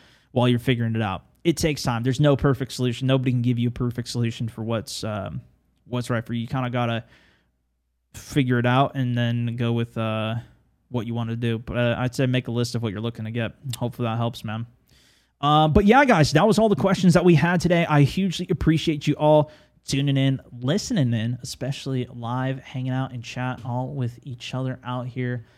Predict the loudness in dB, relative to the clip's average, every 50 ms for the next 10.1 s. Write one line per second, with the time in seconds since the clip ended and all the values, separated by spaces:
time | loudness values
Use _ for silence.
0 | _ _ _ _ _ _ -6 -2 -2 0 -2 -2 -4 -8 -12 -16 -14 -10 -8 -8
1 | -6 -6 -6 -6 -4 -4 -6 -6 -4 -4 -2 -2 -2 -4 -4 -6 -10 -16 _ -12
2 | -8 -6 -4 -2 -2 -2 -2 0 0 0 0 0 0 0 0 0 0 0 -2 -2
3 | -4 -6 -8 -10 -14 _ _ _ _ _ _ _ -12 -6 -4 -4 -4 -4 -6 -8
4 | -8 -6 -6 -4 -4 -6 -8 -10 -14 -18 -18 -18 -20 -20 _ _ _ _ _ _
5 | _ _ _ _ _ _ _ _ _ _ _ _ _ _ -12 -10 -10 -8 -4 -2
6 | 0 0 0 0 0 0 -2 -2 -4 -6 -10 -16 -18 -20 _ _ _ _ _ _
7 | _ _ _ _ _ _ _ -6 -4 -2 -2 -2 -2 -2 -2 -2 -2 -2 -2 -4
8 | -8 -14 _ _ _ _ _ _ _ _ -6 -2 0 0 0 0 -2 -4 -4 -2
9 | 0 0 2 2 0 0 -2 -2 -2 -2 -4 -4 -4 -4 -4 -4 -4 -4 -6 -6
10 | -6 -8